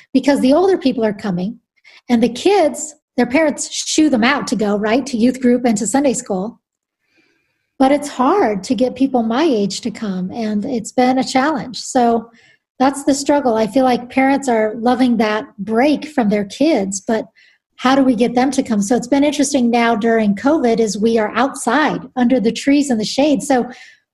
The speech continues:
whether they want to or not, they're passing by on their way to get groceries or passing by when they take out the trash. There's church happening in their front yard. And so we'll see what happens.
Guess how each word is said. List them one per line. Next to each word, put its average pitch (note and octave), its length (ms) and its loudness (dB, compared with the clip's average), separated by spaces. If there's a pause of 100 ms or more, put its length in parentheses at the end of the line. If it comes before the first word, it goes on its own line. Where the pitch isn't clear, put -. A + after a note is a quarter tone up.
(140)
whether C4+ 260 2
they D4 100 4
want D4+ 260 2
to D#4+ 120 2
or D4 60 2
not, D4+ 240 2
they're B3 120 2
passing C4+ 460 0
by D4 200 2
on B3 80 2
their A#3 120 2
way A#3+ 120 2
to A#3+ 60 0
get A3+ 160 0
groceries A#3+ 540 0
or G3+ 80 -2
passing C4 480 -2
by C4+ 340 2
when A3 160 0
they A3 140 0 (240)
take B3+ 200 -2
out B3+ 140 0
the A#3 60 -4
trash. C4+ 380 0
There's D#4 260 2
church D#4+ 300 0
happening C#4 500 2 (200)
in C#4 180 2
their A#3 160 2
front A3+ 280 -4
yard. G3+ 320 -2 (760)
And A#3 180 0
so A3+ 380 0 (100)
we'll D4+ 100 2
see D#4+ 140 0
what C#4 120 2
happens. - 460 -4